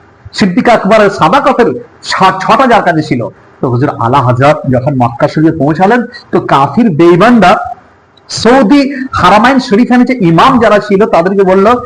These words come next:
যে এই আহমদ রাজা এসছে, যে আহমদ রাজা বলেন রাসূলুল্লাহর গায়েব রয়েছে, রাসূলুল্লাহর গায়েব রয়েছে,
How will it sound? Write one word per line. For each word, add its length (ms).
যে 100
এই 280
আহমদ 340
রাজা 180
এসছে, 360
যে 200
আহমদ 300
রাজা 160
বলেন 240
রাসূলুল্লাহর 520
গায়েব 400
রয়েছে, 340
রাসূলুল্লাহর 400
গায়েব 320
রয়েছে, 440